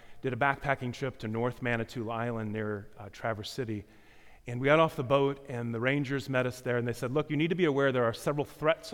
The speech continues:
on this island. Number one, poison ivy is all over the place. The island is, is infested with ticks. Forty percent of them have Lyme disease. But here's what you gotta really watch out for. Here's the real threat. It's the squirrels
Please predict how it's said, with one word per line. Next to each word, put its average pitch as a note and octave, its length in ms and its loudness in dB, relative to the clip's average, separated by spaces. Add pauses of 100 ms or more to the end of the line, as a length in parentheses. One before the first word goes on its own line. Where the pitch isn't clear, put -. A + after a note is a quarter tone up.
on C3 140 -2
this B2+ 240 -6
island. A#2+ 400 -2 (320)
Number C#3+ 180 0
one, C3+ 220 2
poison D#3 400 0
ivy A#2+ 300 0
is G#2 120 -4 (100)
all D#3+ 160 6
over C3+ 120 0
the A#2 80 -4
place. A2+ 400 -4 (400)
The D3 100 4
island D#3+ 440 4
is, B2+ 260 -2 (360)
is B2 180 -2
infested D#3 640 2
with B2 240 -4
ticks. - 360 2
Forty E3 240 2
percent D3+ 280 0
of C3+ 80 2
them B2+ 140 0
have A#2 200 0
Lyme A#2 280 0
disease. G#2 420 -4 (240)
But B2 100 0
here's A3+ 200 4
what G#3 140 -2
you - 40 -6
gotta C#3+ 160 6
really D#3+ 440 4
watch C3 360 6
out A#2+ 180 4
for. A#2+ 120 0
Here's C#3+ 200 0
the C#3 80 -2
real C3+ 200 2
threat. A#2+ 280 0 (240)
It's - 160 -6
the - 60 -8
squirrels D#3 580 2